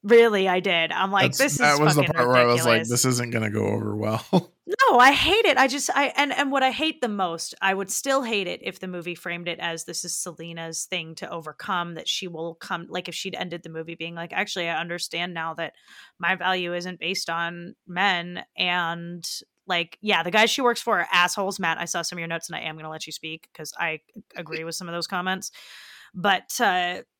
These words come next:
Speaker 1: you know, overall, it's just like, this is not, the movie doesn't have to frame this as being so bad, and it never has any kind of redemption for it. Like, the, the movie wants us to understand that that is a shit life for you to have,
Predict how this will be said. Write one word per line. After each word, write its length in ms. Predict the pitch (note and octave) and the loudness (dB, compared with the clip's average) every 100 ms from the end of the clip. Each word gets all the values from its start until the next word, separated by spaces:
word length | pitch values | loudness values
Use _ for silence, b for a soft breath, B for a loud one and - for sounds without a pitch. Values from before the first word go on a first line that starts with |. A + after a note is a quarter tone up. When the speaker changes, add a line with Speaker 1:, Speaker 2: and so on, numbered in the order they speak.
| _ _ _ _ _ _ _ - _ _ _ | _ _ _ _ _ _ _ -20 _ _ _
Speaker 1:
you 100 | A#3 | -4
know, 120 | F#3+ - | -4 2
overall, 560 | C4+ D#4 G3+ F3 F#3 F#3+ | 4 4 2 4 4 2
it's 260 | F#3 - | -6 -6
just 280 | - F#3 - | -6 -6 -4
like, 260 | F3 D#3 - | -6 -6 -2
this 240 | C#4+ - | 0 0
is 220 | A#3 - | -4 -8
not, 460 | F3 E3+ E3+ E3 F3 _ _ _ - | -6 -4 -2 -4 -6 _ _ _ -8
the 80 | F#3+ | -6
movie 280 | F3+ F#3 A#3 | -4 -4 -4
doesn't 360 | A#3 G3 - | -4 -6 -12
have 200 | F#3+ F3 | -6 -6
to 80 | - | -6
frame 260 | - F3 F3 | -10 -8 -8
this 160 | F3 E3+ | -10 -12
as 120 | - | -12
being 240 | - - | -14 -10
so 200 | - E3 | -8 -8
bad, 300 | E3+ - - | -6 -6 -6
and 100 | - | -8
it 120 | - | -10
never 500 | F#3+ F3+ F#3+ G#3+ G3 | -10 -2 2 2 2
has 240 | E3+ E3+ E3+ | 0 -2 -2
any 140 | E3+ | -12
kind 220 | D#3+ F3 D#3 | -10 -10 -10
of 80 | |
redemption 480 | D#3 D#3+ E3 - D#3 | -10 -10 -10 -12 -14
for 180 | - - | -14 -12
it. 160 | - - | -12 -12
Like, 200 | E3 - | -14 -8
the, 240 | F3+ E3 | -8 -8
the 100 | F3+ | -10
movie 380 | E3 F3 F#3 G#3+ | -8 -6 -2 -2
wants 380 | F3+ D#3+ F3 - | -2 -4 -6 -6
us 260 | - F3+ - | -6 -6 -6
to 100 | F3+ | -6
understand 680 | E3+ D#3+ F#3 - D#3 D#3 D3+ | -8 -8 -8 -8 -10 -12 -16
that 140 | C#3 E3+ | -12 -2
that 280 | E3 E3 - | 0 -2 -4
is 400 | E3 D3+ D3+ D3+ _ _ _ | -14 -12 -12 -14 _ _ _
a 40 | D3 | -12
shit 480 | - - - F3+ - | -6 -4 -4 -6 -6
life 400 | E3 D3 - - _ _ | -8 -10 -16 -20 _ _
for 120 | D#3 | -14
you 160 | D3+ D3 | -12 -12
to 80 | |
have, 400 | D#3 - - - | -12 -10 -12 -12